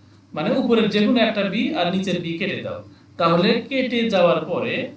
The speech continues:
যেগুলো অবশিষ্ট রইল, বেঁচে রইল, এগুলোই হলো অ্যান্সার। তাহলে B by A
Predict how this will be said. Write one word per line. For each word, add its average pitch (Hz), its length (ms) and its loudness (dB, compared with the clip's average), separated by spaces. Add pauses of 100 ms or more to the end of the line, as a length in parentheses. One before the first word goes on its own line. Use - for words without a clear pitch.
(100)
যেগুলো 165 760 -4
অবশিষ্ট 180 640 0
রইল, 214 520 0
বেঁচে 175 360 -2
রইল, 202 280 -2 (600)
এগুলোই 165 520 2
হলো 139 160 -2
অ্যান্সার। 117 480 -2 (760)
তাহলে 151 380 -2
B - 40 -4
by 190 400 4 (240)
A 190 40 -2